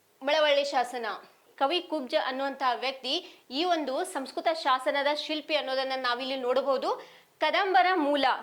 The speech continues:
ಕದಂಬರ ಮೂಲ ಅನ್ನೋದು ನಮ್ಗೆ ಎಲ್ಲಿಂದ ತಿಳಿದು ಬರ್ತದೆ ಅಂದ್ರೆ ಈ ತಾಳಗುಂದ ಶಾಸನದಿಂದ ತಿಳಿದು ಬರ್ತದೆ. ಅಂದ್ರೆ ಕದಂಬರು ಮೂಲತಃವಾಗಿ ಈ ತಾಳಗುಂದದವರು ಅನ್ನೋದು ನಮ್ಗೆ ತಿಳಿದು ಬರ್ತದೆ. ಆಮೇಲೆ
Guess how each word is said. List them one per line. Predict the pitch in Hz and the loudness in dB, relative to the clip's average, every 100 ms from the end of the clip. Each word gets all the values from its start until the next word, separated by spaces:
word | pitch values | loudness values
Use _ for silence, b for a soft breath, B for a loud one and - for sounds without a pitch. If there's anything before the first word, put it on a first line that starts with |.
| - | -8
ಕದಂಬರ | - 269 349 349 349 | -4 -2 2 4 4
ಮೂಲ | 285 320 339 | 2 2 2
ಅನ್ನೋದು | 330 285 294 277 | 0 -2 -2 -2
ನಮ್ಗೆ | 330 294 277 | -4 -2 -2
ಎಲ್ಲಿಂದ | 240 285 330 | -2 -2 -4
ತಿಳಿದು | 320 285 | -2 -4
ಬರ್ತದೆ | 254 269 269 | -2 0 -2
ಅಂದ್ರೆ | 247 262 320 | -2 -2 -2
ಈ | 277 320 | 0 -4
ತಾಳಗುಂದ | - 262 262 302 294 285 | -2 0 2 2 0 0
ಶಾಸನದಿಂದ | 294 240 247 269 254 247 247 | 0 -2 -2 -2 -4 -4 -2
ತಿಳಿದು | 262 254 247 | -2 -2 -2
ಬರ್ತದೆ. | 233 233 214 | -4 -4 -2
ಅಂದ್ರೆ | 220 247 | -2 -2
ಕದಂಬರು | 311 254 277 277 269 | -2 -2 0 0 -2
ಮೂಲತಃವಾಗಿ | 262 262 269 277 254 240 359 - - - | -2 -2 0 2 2 2 -2 -4 -16 -10
ಈ | 285 | -8
ತಾಳಗುಂದದವರು | 294 269 311 330 320 285 285 | 0 0 2 0 2 4 4
ಅನ್ನೋದು | 269 262 262 | 2 -2 -4
ನಮ್ಗೆ | 254 254 330 | -4 -2 -2
ತಿಳಿದು | 285 277 226 | -4 -6 -4
ಬರ್ತದೆ. | 233 240 214 277 - - - | -6 -6 0 0 -2 -12 -2
ಆಮೇಲೆ | 247 311 359 269 - - | 0 2 2 2 0 -4